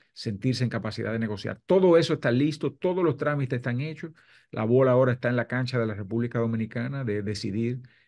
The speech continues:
eh, los términos y el momento del lanzamiento de las negociaciones. Eh, la, la gran pregunta es, ¿será esto, eh, para beneficio de la República Dominicana? Eh, resulta que, eh,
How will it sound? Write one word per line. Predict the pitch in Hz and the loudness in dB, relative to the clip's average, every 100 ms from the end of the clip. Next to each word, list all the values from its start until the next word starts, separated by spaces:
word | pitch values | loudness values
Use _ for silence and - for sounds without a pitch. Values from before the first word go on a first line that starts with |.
| _ | _
eh, | - 104 | -8 -4
los | 110 101 | -4 -4
términos | 117 113 120 117 131 139 | -2 0 0 0 -2 -2
y | 117 113 | -2 -2
el | |
momento | 101 107 110 107 104 110 | -2 -4 -4 -4 -2 -2
del | 101 | -2
lanzamiento | 104 98 98 98 104 | -4 -6 -6 -6 -6
de | 104 | -6
las | 98 | -6
negociaciones. | 104 107 120 117 135 139 113 - _ _ _ _ - _ _ | -8 -10 -10 -8 -6 -4 -6 -10 _ _ _ _ -20 _ _
Eh, | 104 104 104 104 | -6 -4 -4 -4
la, | 104 98 | -6 -4
la | 113 | -2
gran | 110 120 135 | 0 0 0
pregunta | 131 135 139 123 120 | 2 2 2 2 2
es, | 131 135 131 - _ _ _ _ | 2 2 -2 -8 _ _ _ _
¿será | - 113 120 131 | -6 -2 0 4
esto, | 160 151 - 156 147 151 - | 4 2 0 0 2 0 -2
eh, | 123 120 120 | -2 -2 -4
para | 123 120 | -2 -2
beneficio | 117 117 110 139 139 131 | -2 -4 -4 -4 -4 -2
de | |
la | 127 | -2
República | 117 107 123 127 123 | -4 -4 -2 -2 -2
Dominicana? | 117 113 107 151 165 98 - _ _ _ - | -2 -4 -4 -4 -4 -8 -10 _ _ _ -12
Eh, | 107 107 104 104 104 101 | -6 -4 -2 -2 -4 -2
resulta | 117 - 139 139 139 | -2 2 2 4 0
que, | - 139 143 | -2 -2 -2
eh, | 147 | -4